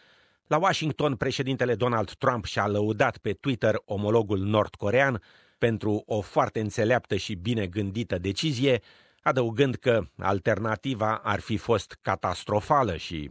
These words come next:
de neacceptat. După cum relata Maya Jemison de la S B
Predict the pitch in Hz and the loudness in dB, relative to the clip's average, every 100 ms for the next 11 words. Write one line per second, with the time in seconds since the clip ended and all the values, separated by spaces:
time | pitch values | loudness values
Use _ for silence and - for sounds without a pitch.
0 | 69 82 80 90 - - 110 160 139 - | -8 -6 -2 -2 -2 -4 -2 -2 -2 -6
1 | _ _ - - - - - 143 143 165 | _ _ -20 -20 -20 -14 -8 -4 2 2
2 | 135 131 147 135 120 135 117 101 135 120 | 4 2 0 0 0 0 0 0 0 -2
3 | - 90 90 92 110 | -4 -4 -2 0 -2